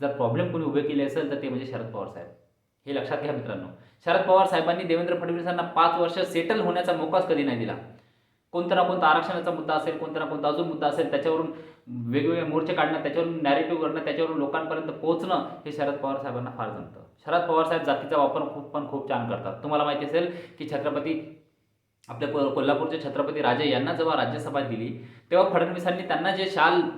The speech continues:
ओढली तेव्हा कुठल्या प्रकारची टीका पवार साहेबांनी केली होती? ती टीका म्हणजे काय होती की पहिल्या काळात मराठे पेशव्यांना वस्त्र घालायचे, द्यायचे, पण आता पेशवे मराठ्यांना वस्त्र द्यावं लागले, राजांना.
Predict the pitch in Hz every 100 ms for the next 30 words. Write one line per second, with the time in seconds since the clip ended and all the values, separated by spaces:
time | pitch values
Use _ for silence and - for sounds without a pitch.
0 | 147 143 143 185 180 190 196 196 - _
1 | _ _ _ _ _ _ - 196 233 208
2 | 185 185 175 156 156 156 - - - _
3 | _ _ 147 143 143 131 139 117 101 95
4 | - - - 165 160 202 196 196 202 170
5 | - 240 - - - _ 247 247 240 127
6 | 143 214 226 180 165 175 - - _ _
7 | _ _ 107 113 117 113 165 208 175 -
8 | 135 127 139 113 135 113 107 104 123 135
9 | - _ 120 117 120 123 - - - _
10 | _ 202 190 208 208 - - - 135 127
11 | 127 233 233 214 202 196 196 165 - 151
12 | 123 92 92 110 117 113 101